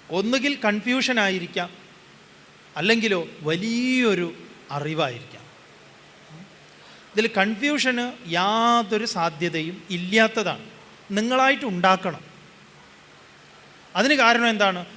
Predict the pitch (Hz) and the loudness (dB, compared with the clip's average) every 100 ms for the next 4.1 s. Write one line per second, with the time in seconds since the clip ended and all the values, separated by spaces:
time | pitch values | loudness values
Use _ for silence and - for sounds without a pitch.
0 | 226 262 277 233 220 220 233 185 180 190 | -2 4 4 4 2 0 0 0 0 -2
1 | 160 139 113 - - - - - - 226 | -6 -6 -8 -12 -20 -20 -20 -20 -8 -2
2 | 285 269 247 254 285 220 226 233 240 262 | 0 0 0 -2 -2 2 2 0 -4 -4
3 | 233 233 220 202 233 254 247 226 214 220 | -2 -2 -4 -4 -2 0 0 2 0 -2
4 | 226 | -6